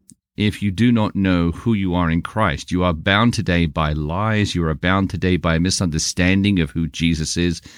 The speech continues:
who you are. But you're also bound to anxiety, pain, fear, a broken heart, maybe. And Jesus wants to heal you. And he has already paid by his stripes, by his scourging, according to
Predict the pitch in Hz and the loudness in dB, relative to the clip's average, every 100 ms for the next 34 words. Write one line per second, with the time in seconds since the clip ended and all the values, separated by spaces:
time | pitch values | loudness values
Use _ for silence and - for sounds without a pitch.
0 | - - 107 98 98 117 - 87 90 95 | -20 -4 -2 0 0 0 0 0 2 0
1 | 98 _ _ _ - 101 90 95 98 98 | -4 _ _ _ -4 -4 0 0 0 0
2 | 101 - 95 85 98 101 104 92 87 - | -2 -2 -2 -2 -2 0 2 2 0 0
3 | 95 82 73 - - - 117 95 110 127 | 0 0 -4 -12 -10 -2 0 2 2 2
4 | 131 117 101 87 - 127 117 101 87 - | 2 0 -4 -4 0 2 4 2 -2 -4
5 | 123 120 107 90 85 101 82 98 117 120 | 0 2 4 2 0 -2 -4 0 0 0
6 | 117 98 85 - 117 101 - - 78 87 | 0 0 -2 -4 -2 -2 -4 -8 -2 -2
7 | 78 78 69 - - 95 82 113 107 98 | -2 -4 -8 -8 -4 -2 0 0 0 0
8 | 101 92 95 95 98 123 120 98 76 69 | -2 -2 -4 -4 0 2 2 0 -2 -4
9 | 76 - _ _ _ _ - 90 90 87 | -6 -12 _ _ _ _ -2 0 2 0
10 | 82 101 101 113 104 95 - - 156 151 | 0 0 0 0 0 0 -4 -4 -2 0
11 | 101 80 90 87 87 - - - 127 101 | 0 0 -2 0 -2 -2 -4 -6 -2 -2
12 | 71 - 90 90 - - - 131 127 92 | -2 -4 -6 -2 -4 -4 -2 0 2 2
13 | 78 78 80 - 107 95 95 | 0 0 -2 0 0 0 0